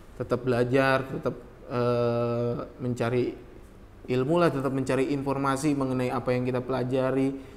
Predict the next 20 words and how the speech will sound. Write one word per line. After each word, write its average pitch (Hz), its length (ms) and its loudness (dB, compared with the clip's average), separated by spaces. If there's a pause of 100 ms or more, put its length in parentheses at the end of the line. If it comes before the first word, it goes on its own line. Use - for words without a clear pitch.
(180)
Setiap 127 500 2
awal 127 300 6
video 131 340 4
kan 190 220 2
Bapak 165 240 0
selalu, 131 400 2 (1200)
eh, 123 800 4
menampilkan 131 720 2
ya, 113 160 2 (240)
apa 120 240 -2
sih 170 240 0
yang 143 80 -2
mau 131 80 -2
kita 131 240 -4
pelajari 127 400 2
hari 127 320 2
ini. 131 160 0 (720)
Nah, 131 160 2 (480)
kalau 131 160 6
bisa, 131 480 4